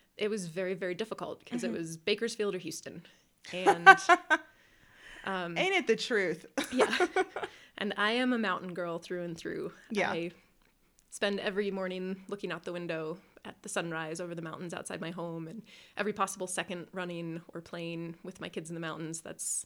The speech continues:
Speaker 1: that's what drives me and keeps me going,
Speaker 2: Mm-hmm.
Speaker 1: just looking at my rocks. Um, <laughs> so I knew that I wasn't going to be able to thrive personally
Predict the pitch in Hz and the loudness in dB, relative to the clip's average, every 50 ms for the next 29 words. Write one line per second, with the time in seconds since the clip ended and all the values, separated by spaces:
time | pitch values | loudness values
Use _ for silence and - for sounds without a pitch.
0 | - _ - 202 - 233 - - 202 170 156 156 - 170 160 165 - 170 - - | -8 _ -6 -2 -2 -2 0 0 0 0 0 -2 -4 -6 -6 -6 -8 -10 -10 -8
1 | 170 165 175 165 175 190 208 269 269 262 269 226 226 262 - - 170 - 175 160 | -6 -4 -4 -4 -6 -6 -4 -4 -2 -2 -2 -2 -4 -4 -6 -8 -6 -6 -6 -6
2 | 151 - 170 175 170 160 - - - - - - - - - - - - - - | -6 -8 -8 -6 -6 -6 -8 -8 -12 -14 -14 -14 -18 -20 -20 -20 -20 -18 -18 -10
3 | - - 190 185 175 196 220 202 165 - - - - - - - - - - - | -6 -4 -4 -4 -4 -6 -8 -10 -12 -10 -10 -10 -10 -10 -14 -20 -20 -20 -20 -20
4 | _ - - - - - - - - - - - _ - - 285 277 226 220 - | _ -18 -18 -18 -18 -20 -20 -20 -20 -20 -20 -20 _ 0 4 6 6 6 6 4
5 | 214 214 226 233 233 220 233 208 208 196 185 175 196 196 196 185 180 180 - 170 | 4 2 4 4 2 4 4 4 2 2 2 0 0 2 2 0 -2 -4 -6 -4
6 | - 180 185 180 175 180 175 180 175 170 165 160 160 160 - - - 196 175 165 | -4 -2 -2 -2 -4 -4 -4 -2 -2 -2 -2 -2 -4 -4 -4 -6 -4 -2 -4 -4
7 | 165 170 - 196 165 165 160 170 180 - 165 165 - - _ - 311 269 - - | -6 -6 -6 -4 -4 -2 -4 -4 -6 -6 -8 -10 -14 -18 _ 0 0 2 2 0
8 | 185 185 170 165 - 185 - | -2 -2 -4 -4 -6 -8 -8